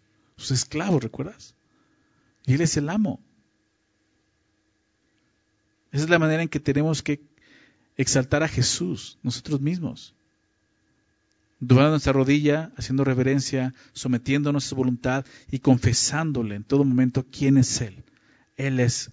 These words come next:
el Señor, Él es Jehová, Él es el Dios eterno, el Creador, el Todopoderoso, el Shaddai, ¿te das cuenta? Es Jesús, ¿no? Cuando tú estudias el Antiguo Testamento con esto en mente,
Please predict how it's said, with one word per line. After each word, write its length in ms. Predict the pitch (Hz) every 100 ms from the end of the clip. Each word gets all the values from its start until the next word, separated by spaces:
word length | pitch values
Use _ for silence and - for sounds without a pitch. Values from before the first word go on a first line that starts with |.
| _
el 120 | - 123
Señor, 360 | 120 113 110
Él 100 | 120
es 140 | 139 -
Jehová, 400 | 123 117 101 - _ _ -
Él 140 | 139
es 140 | 151 143
el 100 | 120
Dios 380 | 131 123 - - -
eterno, 640 | 127 - 139 139 120 104 - -
el 140 | 123 -
Creador, 540 | 123 113 143 127 98 - -
el 140 | - 117
Todopoderoso, 880 | 147 147 143 143 131 143 123 117 - -
el 120 | 131
Shaddai, 380 | - 120 135 151
¿te 120 | -
das 140 | 143 -
cuenta? 340 | 147 143 196 _ _ _ _ _ _ _
Es 180 | - 170
Jesús, 600 | - 107 - 92 - - _ _ _ _ _ _ _
¿no? 160 | 131 139 _ _ _ _ _ _ _ _ _ _ _ _ _ _ _ _ _ _ -
Cuando 260 | 135 143
tú 120 | 143 180
estudias 720 | - 165 156 143 135 - - - -
el 120 | 135
Antiguo 260 | 131 127 151
Testamento 560 | 143 - 123 131 127 123
con 140 | 131
esto 160 | 151 151
en 80 | 135
mente, 420 | 135 123 156